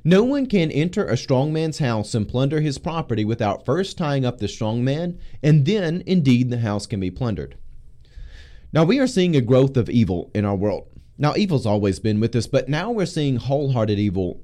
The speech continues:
be very brazen and out in broad daylight. And this affects the gospel.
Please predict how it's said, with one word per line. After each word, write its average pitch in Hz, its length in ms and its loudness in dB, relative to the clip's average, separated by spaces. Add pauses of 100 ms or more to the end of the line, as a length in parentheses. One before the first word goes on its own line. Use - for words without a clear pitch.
be 113 140 2
very 123 220 4
brazen 110 460 0
and 98 120 -4
out 95 220 -6
in 95 80 -6
broad 90 240 -2
daylight. 76 360 -6 (1300)
And 151 260 4
this 202 200 6
affects - 600 -2 (420)
the 131 140 4
gospel. 113 560 -2